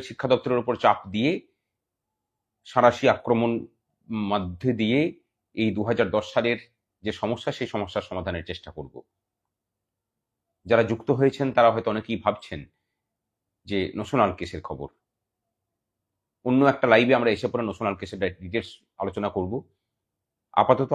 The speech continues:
আজকের এইটাই বিষয়টাই আলোচনা হচ্ছে। সুতরাং শিক্ষক শিক্ষিকারা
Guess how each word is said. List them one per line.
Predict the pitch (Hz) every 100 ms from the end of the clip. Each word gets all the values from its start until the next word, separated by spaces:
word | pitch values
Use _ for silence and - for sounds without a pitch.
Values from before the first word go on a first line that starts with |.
| 113
আজকের | - 127 -
এইটাই | 110 110 120 107
বিষয়টাই | 123 120 131 107
আলোচনা | 104 120 110
হচ্ছে। | 117 - 147 - _ _ _ _ _ _ _ _ _ _ _ _ _ _ _ _ _ _ _ -
সুতরাং | 127 151 160 - -
শিক্ষক | 135 - 143
শিক্ষিকারা | 160 165 156 156